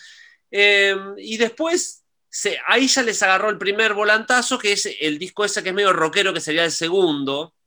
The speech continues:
donde ahí ya tienen algo, pero estaban rockeros, ¿viste? Como que, que ya no, como que sé que no les gustaba la onda de,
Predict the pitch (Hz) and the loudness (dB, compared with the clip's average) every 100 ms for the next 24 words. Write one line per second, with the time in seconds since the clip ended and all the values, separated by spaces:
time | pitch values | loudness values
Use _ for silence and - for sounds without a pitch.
0 | _ _ _ _ _ _ - _ - 240 | _ _ _ _ _ _ -20 _ 0 2
1 | 262 226 214 220 226 311 339 - - 269 | 4 2 2 4 4 2 0 -4 -4 -4
2 | - 302 285 247 202 185 208 214 196 175 | -2 0 2 2 2 2 4 4 4 2
3 | 165 175 180 - - 196 240 220 151 139 | 0 -2 0 0 2 4 4 2 0 -2
4 | 127 143 107 92 131 131 120 113 110 107 | 2 2 2 -2 -6 -6 -8 -8 -6 -8
5 | 110 113 107 156 170 175 170 135 131 120 | -8 -8 -4 2 4 4 2 0 -6 -6
6 | 117 - 151 165 170 160 151 139 - 165 | -6 -6 -4 -2 -2 -2 -2 -6 0 2
7 | 143 127 120 123 131 127 117 110 107 | 4 2 2 0 0 0 0 -2 -8